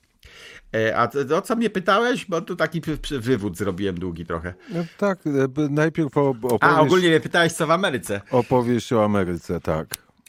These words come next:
Speaker 1: Tak, no, obywatele mają nie latać w ogóle już znikąd, donikąd. Loty jeszcze są utrzymane, bo tutaj jest wolny kraj. Trochę tak jak w Wielkiej Brytanii powiedziano,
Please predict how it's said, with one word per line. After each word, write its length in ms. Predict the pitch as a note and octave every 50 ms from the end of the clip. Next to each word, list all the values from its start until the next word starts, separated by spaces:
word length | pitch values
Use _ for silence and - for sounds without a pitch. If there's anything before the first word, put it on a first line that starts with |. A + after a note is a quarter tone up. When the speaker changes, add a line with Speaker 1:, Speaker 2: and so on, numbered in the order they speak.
| - _ _ -
Speaker 1:
Tak, 380 | - D#3 F3 E3+ C#3+ C3 B2 A2+
no, 200 | C#3 D3+ C3+ C3
obywatele 580 | C3+ C3+ C#3+ D3 C#3 C3 - D3 C#3 C#3 C3+
mają 280 | B2+ B2+ B2 A#2 A#2+ A#2+
nie 140 | A#2+ A#2 A2+
latać 360 | A#2+ B2 A#2+ - A2+ G2 F#2+
w 60 | G2+
ogóle 280 | A2+ G2+ F#2+ G#2+ G2+ G2+
już 180 | G2 F#2+ E2
znikąd, 520 | D#2 F2 A2 A#2+ B2 B2 - B2+ B2+ B2 A2+
donikąd. 640 | G#2+ B2 A#2+ B2 B2 B2 B2 C#3+ C3 C3 C3 - G#2
Loty 380 | F#2 A2 A#2 A#2 A#2 - A#2
jeszcze 280 | A2+ G#2+ G#2 - - G#2+
są 200 | - A#2 G#2+ G2+
utrzymane, 540 | F#2 - - - F#2+ F#2+ F2+ F#2+ G#2 A2 A2
bo 100 | G#2 G2
tutaj 240 | G2 - - G2+
jest 160 | G2+ G2+ F#2+ F2+
wolny 320 | B2+ B2 G#2+ F#2+ F2+ E2+
kraj. 300 | - F2 E2+ E2+ G2 G#2+
Trochę 280 | - A2 G2+ G#2+ A2 -
tak 160 | - G2 G2
jak 140 | G2+ F#2+ F2
w 40 |
Wielkiej 280 | G2 G2+ F2 - G#2 F#2+
Brytanii 460 | F2+ F#2+ G2 - A#2+ A2+ G2+ F2+ E2
powiedziano, 680 | - F2+ E2 E2+ F2 E2 F2+ F2 E2 D#2+ D#2+ D#2+ E2